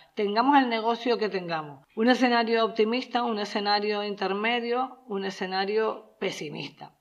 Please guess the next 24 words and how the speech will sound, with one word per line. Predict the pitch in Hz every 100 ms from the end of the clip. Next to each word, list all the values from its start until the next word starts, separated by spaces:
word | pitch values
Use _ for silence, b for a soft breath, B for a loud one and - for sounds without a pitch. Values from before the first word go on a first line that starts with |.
| _
Realmente | 226 214 185 196 202 220 226 226
son | 240
los | 226 220
tres | 226 233
escenarios | 226 208 214 220 214
que |
uno | 208
se | 202 208
plantea | 196 196 196 214 208
en | 196
cualquier, | 190 180 170 196 196 196
eh, | 196 - 185 180 175 170
circunstancia. | 165 - 151 - 143 143 - _ b b b b b
Vamos | 196 262
a | 262
suponer, | 254 240 240 254 233
por | 233
ejemplo, | 233 247 262 269 277 B B B B B -
que | 220 208 202 208 202 202 196 196
nosotros | 185 226 240
tenemos | 247 247 254
una, | 247 247 226 220 220 214 214 208 208 196 196 190 185 185 185 190
una | 214
empresa, | 220 220 240 262 269 277 277